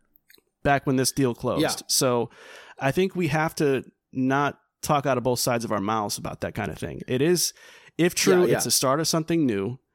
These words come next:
Speaker 1: If true, it is gonna create some confusion in the community, whether people like it or not. I'm not saying that people who love Xbox should abandon ship. If it's your preferred place to play, then so be it. But I think that they're gonna have to tread very, very carefully on the messaging.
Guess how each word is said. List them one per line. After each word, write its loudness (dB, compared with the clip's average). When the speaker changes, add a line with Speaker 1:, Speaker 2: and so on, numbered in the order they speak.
Speaker 1:
If 0
true, 2
it 0
is 0
gonna 0
create -2
some 0
confusion 0
in 2
the 0
community, 0
whether 0
people -2
like -2
it -2
or 0
not. -2
I'm 0
not 2
saying 2
that 0
people 0
who 2
love 2
Xbox -2
should -6
abandon -2
ship. -2
If -8
it's -2
your -4
preferred -4
place -4
to -6
play, -4
then -6
so -2
be -2
it. -4
But 0
I 0
think -4
that -2
they're 0
gonna 0
have -2
to -4
tread -2
very, 0
very 0
carefully -4
on -4
the -2
messaging. -4